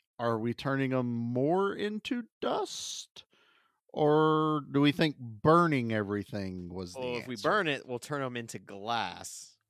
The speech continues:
Speaker 1: Ooh. Now that
Speaker 2: Yeah.
Speaker 1: would have been cool to see.
Speaker 2: And, like,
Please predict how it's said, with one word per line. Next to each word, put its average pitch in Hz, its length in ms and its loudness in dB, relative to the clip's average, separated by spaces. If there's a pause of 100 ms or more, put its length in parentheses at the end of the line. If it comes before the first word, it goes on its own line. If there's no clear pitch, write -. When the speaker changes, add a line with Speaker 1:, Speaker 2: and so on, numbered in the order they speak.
(120)
Speaker 1:
Ooh. 269 300 8 (600)
Now 87 240 -6 (100)
that 139 180 2
Speaker 2:
Yeah. 120 80 0
Speaker 1:
would 98 80 -4
have 95 80 -10
been 95 180 -10
cool - 280 -16
to - 80 -12
see. - 320 -12 (680)
Speaker 2:
And, 202 120 -6
like, 233 300 -8